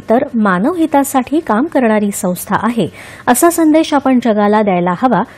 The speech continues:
असंही त्यांनी सांगितलं. संयुक्त राष्ट्र सुरक्षा परिषद, बहुपक्षीय विकास बँका, जागतिक व्यापार संघटना यांसारख्या जागतिक संस्थांमधल्या सुधारणांसाठी कालबद्ध रीतीनं पुढे जायला हवं.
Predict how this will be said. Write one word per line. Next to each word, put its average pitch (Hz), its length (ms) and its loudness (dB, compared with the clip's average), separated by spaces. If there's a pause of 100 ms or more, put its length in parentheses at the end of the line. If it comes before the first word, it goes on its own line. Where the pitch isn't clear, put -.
(180)
असंही 233 300 0
त्यांनी 190 260 -2
सांगितलं. 180 540 -4 (600)
संयुक्त 302 480 2
राष्ट्र 262 480 2
सुरक्षा 214 500 -2
परिषद, 202 440 -2 (420)
बहुपक्षीय 254 680 0
विकास 185 440 -2
बँका, 180 360 0 (360)
जागतिक 269 460 4
व्यापार 226 340 2
संघटना 208 640 0 (320)
यांसारख्या 294 600 2
जागतिक 262 500 0
संस्थांमधल्या 254 720 2
सुधारणांसाठी 208 920 -2 (420)
कालबद्ध 294 520 4
रीतीनं 294 440 2
पुढे 208 300 0
जायला 185 300 0
हवं. 190 280 0